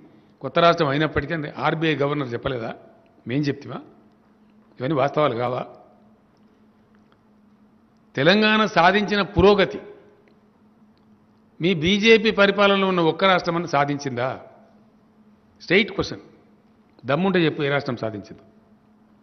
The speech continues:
ఎకానమిక్ గ్రోత్‌లో కానీ,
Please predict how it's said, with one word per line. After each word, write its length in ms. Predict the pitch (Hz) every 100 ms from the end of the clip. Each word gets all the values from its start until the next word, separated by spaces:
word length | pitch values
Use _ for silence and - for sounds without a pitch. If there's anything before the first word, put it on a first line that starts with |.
| _ _ _ _ _ _ _ _ _ _ _ _ _
ఎకానమిక్ 460 | 113 160 190 202 175
గ్రోత్‌లో 360 | 160 165 165 139
కానీ, 500 | 127 123 165 190